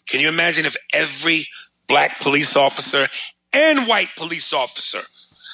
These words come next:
that has a conscience and took an oath and knows the difference between right and wrong went, "You know what? We're ratting out the bad ones."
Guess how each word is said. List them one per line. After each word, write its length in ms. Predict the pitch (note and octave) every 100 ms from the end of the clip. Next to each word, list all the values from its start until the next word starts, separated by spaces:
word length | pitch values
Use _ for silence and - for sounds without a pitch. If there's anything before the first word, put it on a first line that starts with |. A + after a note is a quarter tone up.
| -
that 100 | D#3+
has 220 | F3 E3+
a 40 | D3+
conscience 920 | - G#3 G3+ E3+ - - - - - _ - - -
and 140 | D#3 D#3+ -
took 220 | A3 -
an 120 | E3 -
oath 480 | F#3+ F3+ - - - _ _ _ - D#3+
and 160 | F3+
knows 260 | F3 F3+ D3+
the 60 | D#3
difference 420 | - F#3+ F3+ C#3+
between 420 | D#3 - F3+ D#3+
right 220 | E3 D#3
and 140 | C#3+ D3+
wrong 320 | E3 D3 C3+
went, 200 | C3+ A2 - _ _ -
"You 80 | F3+
know 100 | F3+
what? 300 | F3 F3+ F3+ - -
We're 320 | D3+ C3+ A#2
ratting 380 | C3+ C#3 C3+ C3
out 220 | A#2+ A#2+
the 80 | A#2
bad 320 | A2+ G#2+ G2 -
ones." 480 | E2 E2 - -